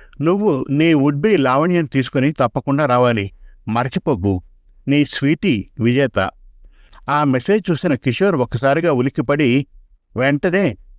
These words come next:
విజేతకు సంబంధించిన అన్ని కాంటాక్ట్లు తన ఫోన్లోంచి డిలీట్ చేసేశాడు. కాబోయే భార్య లావణ్య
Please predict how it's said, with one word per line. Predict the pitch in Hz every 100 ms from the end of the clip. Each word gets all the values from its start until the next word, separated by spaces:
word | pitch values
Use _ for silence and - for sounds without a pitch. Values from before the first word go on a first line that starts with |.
| _
విజేతకు | 123 147 185 202 196
సంబంధించిన | 156 147 151 151 170 147
అన్ని | 120 117 147 165
కాంటాక్ట్లు | - 127 127 147 127 185
తన | 170 143 131
ఫోన్లోంచి | - 131 147 131 113
డిలీట్ | 147 120 135 -
చేసేశాడు. | 127 117 107 104 110 110 - - - -
కాబోయే | 135 139 175 190 190 127
భార్య | 104 127 156 139 85
లావణ్య | 120 120 135 139 165 117 127